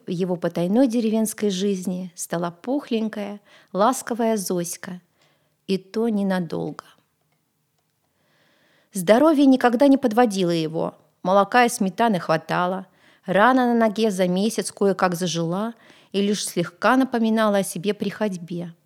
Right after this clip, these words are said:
Он все больше начинал думать о том, как быть дальше. Особенно, когда узнал, что после летних успехов немец неожиданно застрял под Москвой. И несмотря на то, что трубили, будто большевистская столица со дня на день падет,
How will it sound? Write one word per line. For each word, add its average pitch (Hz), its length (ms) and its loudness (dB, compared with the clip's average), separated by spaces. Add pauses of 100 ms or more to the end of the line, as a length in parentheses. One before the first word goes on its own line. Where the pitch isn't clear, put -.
(420)
Он 220 140 0
все 226 180 -2
больше 254 340 2
начинал 240 480 4
думать 240 400 2
о 214 120 2
том, 262 280 2
как 214 240 -4
быть 190 280 -4
дальше. 170 560 -6 (440)
Особенно, 214 480 0
когда 202 300 2
узнал, 226 540 2
что - 200 -8
после 202 380 -2
летних 208 500 -2
успехов 185 640 -4
немец 208 500 2 (300)
неожиданно 233 580 2
застрял 214 440 0
под 214 160 -6
Москвой. 180 680 -2 (460)
И 190 60 -2
несмотря 220 500 2
на 220 120 4
то, 226 220 0
что - 180 -4
трубили, 196 680 -2
будто 214 260 -2
большевистская 208 760 -2
столица 196 600 -2
со - 180 -2
дня 202 220 0
на 202 200 2
день 175 200 -2
падет, 180 520 0